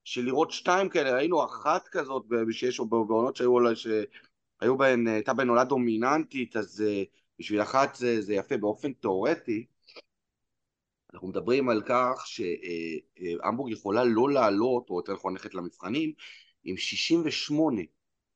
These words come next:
שזה, אה, אה, זה לא יקרה, אבל זה, זה רק ל-, ל-, ל-, ללמד כמה, כמה הקבוצות האלה הן חזקות ועמידות ולא מפסידות כמעט נקודות. אז דרמשטאט נוגעת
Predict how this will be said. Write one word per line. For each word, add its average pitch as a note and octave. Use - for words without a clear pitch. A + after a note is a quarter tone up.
שזה, A2+
אה, G2+
אה, F#2
זה C#3+
לא F#3+
יקרה, G#2
אבל F2+
זה, G2
זה G#2
רק A#2
ל-, A#2+
ל-, G#2+
ל-, G#2+
ללמד A2
כמה, A#2
כמה B2
הקבוצות C#3+
האלה B2+
הן A2
חזקות A2+
ועמידות A2+
ולא A#2+
מפסידות A#2+
כמעט A2
נקודות. F#2+
אז F#2
דרמשטאט C#3
נוגעת A#2+